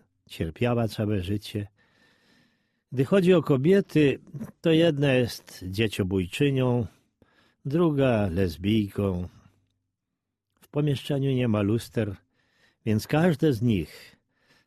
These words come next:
może się przejrzeć tylko w oczach drugiej osoby i w jej duszy, które okazują mu ohydny obraz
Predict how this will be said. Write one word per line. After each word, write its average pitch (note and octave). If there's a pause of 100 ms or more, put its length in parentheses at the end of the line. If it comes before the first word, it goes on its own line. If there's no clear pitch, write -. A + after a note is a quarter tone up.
może G#2+
się G#2
przejrzeć C3
tylko G2+
w F#2
oczach B2
drugiej G2+
osoby F#2+ (920)
i A#2+
w A#2
jej C#3
duszy, G#2 (680)
które G#2
okazują G#2+
mu G#2+ (120)
ohydny C#3+
obraz G#2